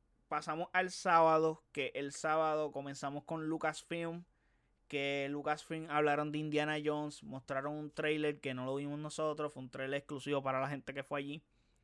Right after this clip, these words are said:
Y en el mismo, pues, en el panel estaba Harrison Ford y él habló y se sentía como que muy sentimental.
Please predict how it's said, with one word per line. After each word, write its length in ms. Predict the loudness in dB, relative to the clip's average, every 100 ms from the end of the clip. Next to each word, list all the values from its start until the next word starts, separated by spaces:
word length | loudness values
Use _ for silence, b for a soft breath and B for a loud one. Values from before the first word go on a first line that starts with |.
| _ _ -20 _ -12
Y 260 | -8 -2
en 140 | -2 -2
el 120 | -2
mismo, 400 | -2 -2 -2 0
pues, 600 | 2 2 0 -2 -2 -4
en 300 | -4 -4 -4
el 100 | -8
panel 420 | -2 0 0 0
estaba 480 | -4 2 4 6 6
Harrison 420 | 6 4 2 -4
Ford 360 | 0 4 4 4
y 160 | 2 0
él 80 |
habló 440 | 2 2 2 0 0
y 160 | -4
se 120 | -8 -12
sentía 280 | -8 -6
como 180 | -6 -6
que 60 | -6
muy 160 | -6
sentimental. 920 | -6 -8 -6 -4 -6 -2 0 2 0